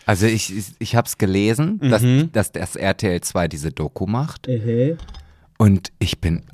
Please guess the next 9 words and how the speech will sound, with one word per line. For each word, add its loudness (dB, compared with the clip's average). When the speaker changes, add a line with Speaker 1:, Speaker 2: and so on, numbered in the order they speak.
Speaker 1:
ausgerastet. -4
Also 0
ich 0
meine, 2
normalerweise 2
interessieren 0
mich -4
ja 2
solche -2